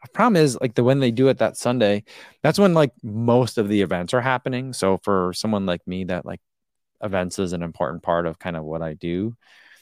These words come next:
that's a hard one to do, but I would like to do it. So I think I'll, I'll, I think I'll definitely be back to, um, Boston. I don't know if I'll race it again.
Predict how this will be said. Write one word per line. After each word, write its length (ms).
that's 180
a 40
hard 240
one 140
to 80
do, 180
but 100
I 60
would 160
like 200
to 100
do 160
it. 140
So 300
I 80
think 160
I'll, 320
I'll, 160
I 120
think 100
I'll 80
definitely 380
be 160
back 320
to, 300
um, 440
Boston. 320
I 120
don't 120
know 80
if 120
I'll 100
race 240
it 80
again. 260